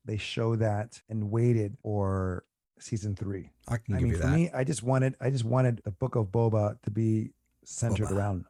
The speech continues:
Speaker 1: Boba and his crew, and his crew.
Speaker 2: Mm-hmm.
Speaker 1: Oh, and there you go. So here's another thing that, that I got a gripe. In season two of The Mandalorian, Boba found him, m-, uh, Mando, through a tracking device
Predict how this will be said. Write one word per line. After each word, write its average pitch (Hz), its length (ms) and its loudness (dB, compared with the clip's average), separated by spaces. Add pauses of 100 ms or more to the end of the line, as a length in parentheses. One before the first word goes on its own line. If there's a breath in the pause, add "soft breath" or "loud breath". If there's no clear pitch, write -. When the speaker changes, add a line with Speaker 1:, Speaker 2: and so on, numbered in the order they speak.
Speaker 1:
Boba 82 320 -8
and 101 160 -4
his 98 160 2
crew, 101 400 -2
and 104 80 -4
his 98 160 -4
crew. 90 400 -8
Speaker 2:
Mm-hmm. - 140 2
Speaker 1:
Oh, 147 340 6 (180)
and 135 120 -2
there 175 160 0
you 165 60 -2
go. 113 280 -4 (460)
So 131 220 -4
here's 120 260 -4
another 139 240 -2
thing 131 120 4
that, 117 140 2 (140)
that 113 280 -2
I - 20 -8
got 117 220 0
a 110 40 -4
gripe. 107 440 -2
In 147 200 6
season 185 380 4
two 123 540 4 (100)
of - 80 -18
The 120 80 0
Mandalorian, 123 560 4
Boba 156 340 6
found 143 540 2
him, 101 540 -2
m-, 117 120 -4
uh, 101 300 0
Mando, 101 680 2
through 135 160 4
a 120 40 6
tracking 147 500 4 (100)
device 110 480 2